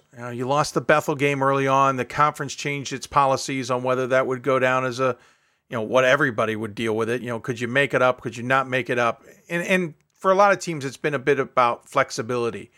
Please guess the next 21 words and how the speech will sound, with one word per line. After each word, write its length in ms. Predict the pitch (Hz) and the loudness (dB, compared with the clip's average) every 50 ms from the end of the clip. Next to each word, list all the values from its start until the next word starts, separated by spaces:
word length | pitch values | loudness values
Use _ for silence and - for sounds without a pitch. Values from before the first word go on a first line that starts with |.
| _ _ _ _ _ _ _ _ _ _ _ - | _ _ _ _ _ _ _ _ _ _ _ -2
But 100 | - 202 | 0 2
having 320 | 165 190 190 180 170 160 | 2 4 2 2 0 0
been 220 | 139 180 202 208 196 | 2 2 2 2 0
through 160 | - 190 180 | -2 0 0
what 240 | 170 170 170 165 160 | 4 4 2 2 2
you 80 | 156 | -2
guys 260 | 139 156 147 143 139 120 | 0 2 2 2 0 -2
have 160 | 135 120 120 | -6 -8 -4
been 220 | - 175 180 175 | -4 -4 -4 -2
through, 160 | - 160 143 | -4 -2 -2
I'm 160 | 131 139 165 170 | -2 0 -2 -4
assuming 440 | - - - 190 196 190 170 151 | -4 -4 -4 -4 -2 -2 -2 0
everyone's 380 | 143 156 165 160 156 151 131 123 | 0 0 2 2 0 -2 -2 -2
willing 320 | 120 131 139 156 175 185 | 0 0 0 0 0 -2
to 80 | 175 180 | -4 -4
be 100 | 190 190 | -4 -4
flexible. 540 | 180 - 185 196 190 - - 185 196 202 214 | -4 -2 -4 -4 -4 -6 -8 -6 -6 -6 -4
Everyone's 400 | - 160 175 170 160 151 123 120 | 0 0 2 2 2 0 -2 -2
willing 340 | 117 131 135 147 160 165 170 | 0 0 0 0 0 0 0
to 100 | 170 175 | 0 0
adapt. 420 | 170 170 175 185 190 185 _ - | 2 0 0 -2 -2 -6 _ -20